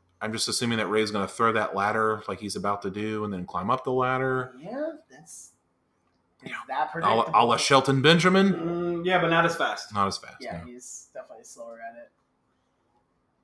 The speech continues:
Speaker 1: Now, the ladder is, uh, a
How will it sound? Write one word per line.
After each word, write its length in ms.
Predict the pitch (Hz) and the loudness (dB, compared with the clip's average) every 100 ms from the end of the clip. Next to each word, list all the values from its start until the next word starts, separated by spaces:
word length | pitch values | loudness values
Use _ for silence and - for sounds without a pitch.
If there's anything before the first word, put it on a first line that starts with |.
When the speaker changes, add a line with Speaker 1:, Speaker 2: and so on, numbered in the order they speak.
| _ _ _ _ _ _ 95 | _ _ _ _ _ _ -20
Speaker 1:
Now, 380 | 95 98 95 92 _ _ _ _ _ _ _ _ _ _ _ _ _ _ _ _ _ _ _ _ _ _ _ | -18 -16 -16 -18 _ _ _ _ _ _ _ _ _ _ _ _ _ _ _ _ _ _ _ _ _ _ _
the 60 | - | -12
ladder 320 | 117 131 104 | -6 -4 -4
is, 240 | 95 90 95 | -4 -6 -6
uh, 400 | 87 87 | -4 -4
a 20 | 87 | -6